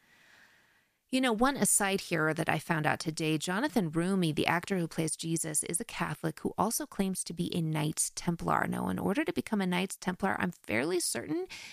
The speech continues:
you have to become a thirty-third level Mason. Now, if you know anything about Masonry and,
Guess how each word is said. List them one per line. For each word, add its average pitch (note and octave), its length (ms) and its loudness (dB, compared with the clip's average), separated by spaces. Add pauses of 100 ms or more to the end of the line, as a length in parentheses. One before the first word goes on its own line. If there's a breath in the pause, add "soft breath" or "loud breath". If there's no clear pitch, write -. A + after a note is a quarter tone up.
(100)
you A#3+ 140 4
have C#4 200 4
to B3 100 2
become A#3 280 0
a A3+ 60 -2
thirty-third G3 580 0
level E3+ 260 4
Mason. E3 640 0 (480 loud breath)
Now, F3+ 240 0
if - 120 -4
you A#3 120 2
know C4+ 160 0
anything B3+ 260 0
about G3+ 260 4
Masonry E3 840 4
and, D#3+ 160 4